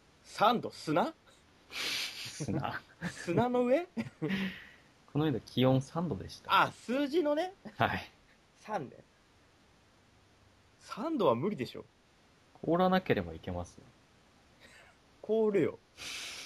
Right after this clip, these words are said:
Speaker 2: まあ、凍りますね。
Speaker 1: 人も、車両も凍るよ。
Speaker 2: もうガタガタ震えながら乗ってましたけどね。
Speaker 1: あ、危な。
Speaker 2: 怖いですね、ある意味。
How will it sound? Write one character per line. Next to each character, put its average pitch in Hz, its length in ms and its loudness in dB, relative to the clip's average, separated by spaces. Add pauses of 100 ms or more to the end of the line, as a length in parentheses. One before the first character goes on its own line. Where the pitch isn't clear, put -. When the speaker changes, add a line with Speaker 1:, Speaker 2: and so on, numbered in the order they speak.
(160)
Speaker 2:
ま 127 200 8
あ、 113 40 2
凍 117 200 8
り 123 100 10
ま 120 140 8
す - 100 -10
ね。 - 140 -16 (340)
Speaker 1:
人 - 260 0
も、 175 380 4 (480)
車 170 220 4
両 180 220 6
も 160 120 -2
凍 180 280 4
る 147 60 6
よ。 98 180 2 (300)
Speaker 2:
も 107 180 -2
う 95 60 -6
ガ 98 100 -6
タ 139 140 2
ガ 131 120 4
タ 92 100 -6
震 98 300 -2
え 98 40 2
な 95 140 0
が 90 80 -4
ら 85 80 -8
乗 82 60 -12
っ 80 40 -16
て - 160 -14
ま 82 140 -16
し - 60 -20
た - 60 -20
け - 60 -20 (200)
ど - 60 -20
ね。 - 60 -20 (680)
Speaker 1:
あ、 101 260 4
危 147 140 6
な。 175 320 6 (1040)
Speaker 2:
怖 127 240 0
い 113 60 0
で 87 80 -10
す - 120 -12
ね、 101 120 -2
あ 90 120 0
る 85 100 -4
意 - 20 -12
味。 85 60 -14